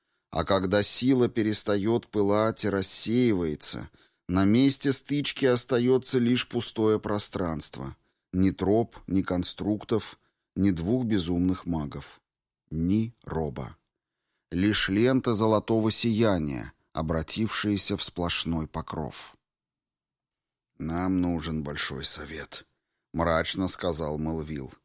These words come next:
«Гильдия лишилась главы». «Гильдия проигрывает», —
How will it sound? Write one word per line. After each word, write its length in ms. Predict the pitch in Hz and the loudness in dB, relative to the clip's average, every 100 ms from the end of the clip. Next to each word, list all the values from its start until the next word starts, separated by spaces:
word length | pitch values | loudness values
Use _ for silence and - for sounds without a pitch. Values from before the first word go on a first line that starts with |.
| _ _ _ _ - | _ _ _ _ -10
«Гильдия 1000 | 69 82 92 95 85 78 85 82 78 73 - - - | -6 0 2 2 2 0 0 0 0 -4 -8 -12 -12
лишилась 640 | 71 71 - 78 71 69 | -8 -4 -2 -2 -6 -8
главы». 440 | 69 71 67 76 - _ _ _ _ _ _ | -8 -8 -6 -10 -10 _ _ _ _ _ _
«Гильдия 840 | 90 87 110 131 127 113 131 127 123 | -10 -2 0 2 2 2 2 4 2
проигрывает», — 1400 | - 107 107 110 113 135 107 92 78 71 64 65 - | -2 -2 0 2 2 2 2 0 0 -4 -8 -10 -16